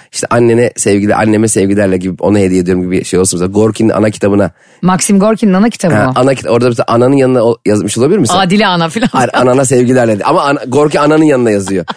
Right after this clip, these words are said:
Speaker 1: Bir daha anne yazmamak için. Yapmış olabilir mi? Ben, ben o zaman kesin yapardım.
Speaker 2: Ha, anayı apostrofla
Speaker 1: Ha,
Speaker 2: ayırıyor.
Speaker 1: o ananın yanı-, anana sevgiler
Speaker 2: Ananı
Speaker 1: diye.
Speaker 2: ne ya, gerçekten?
Speaker 1: <laughs> Ana kitabın ismi ana ya.
Speaker 2: Gorki mezarından kalkıp şimdi bize dava açacak. Bence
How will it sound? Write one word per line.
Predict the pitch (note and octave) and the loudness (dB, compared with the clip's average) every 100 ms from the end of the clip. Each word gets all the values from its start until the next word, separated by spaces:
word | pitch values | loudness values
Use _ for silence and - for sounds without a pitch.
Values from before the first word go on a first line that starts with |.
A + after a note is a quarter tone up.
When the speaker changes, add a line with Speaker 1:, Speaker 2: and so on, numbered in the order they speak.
| - | -4
Speaker 1:
Bir | B2+ | 0
daha | D3 | 2
anne | C#3 C#3 | 2 2
yazmamak | C#3 C3+ A#2+ G#2+ | 2 2 0 -2
için. | - - B2+ | -4 -6 -4
Yapmış | C#3 D3+ | -2 0
olabilir | F#3+ F3+ | 0 0
mi? | D3+ | 2
Ben, | D#3 D3 | 2 2
ben | E3 | 2
o | D3+ | 2
zaman | C#3+ | 0
kesin | C3 C3 | 0 0
yapardım. | A#2+ G#2 | 0 -2
Speaker 2:
Ha, | A3+ A3+ | -2 -2
anayı | G#3 A3 B3 C4+ | -2 0 0 0
apostrofla | G3+ A3 - A#3+ - | 0 -4 0 0 0
Speaker 1:
Ha, | |
Speaker 2:
ayırıyor. | G#3 A3+ A3+ - D#3+ | 0 0 -2 -2 0
Speaker 1:
o | F#3 D#3 - - | 0 -4 -16 -4
ananın | E3 F#3+ D3 G3+ | 0 0 2 2
yanı-, | D#3+ B2+ - - - _ - | 2 0 -8 -20 -20 _ -2
anana | E3 F3+ F#3 | 2 2 2
sevgiler | E3 E3 E3 E3 | 2 2 0 0
Speaker 2:
Ananı | C#4 | 0
Speaker 1:
diye. | D#4 | 0
Speaker 2:
ne | D#4 | 0
ya, | A#3+ | 0
gerçekten? | A3 A#3 A#3+ - F4 D4+ | 0 -2 -4 -4 -6 -6
Speaker 1:
<laughs> | - _ - G3 - | -10 _ -8 -6 0
Ana | D#3 G3+ | 0 0
kitabın | - E3 | 0 0
ismi | D3+ | 0
ana | C#3 G3 | 0 0
ya. | C#3 A#2 _ - - - G3 - | -2 -6 _ -20 -18 -16 -14 -4
Speaker 2:
Gorki | G#3 B3+ C4+ C4+ | 0 0 0 0
mezarından | B3 A#3+ B3+ B3+ C4 | 0 2 2 2 0
kalkıp | B3+ A#3 A3 G3 | 0 0 0 -2
şimdi | E4 B3 | -2 0
bize | A3 - G#3 | 0 0 0
dava | G3 G#3+ G3+ | -2 -2 -2
açacak. | G3 - E3 - _ _ _ _ F#3 | -4 -4 -6 -6 _ _ _ _ -2
Bence | G#3 A3+ D4+ | 0 2 2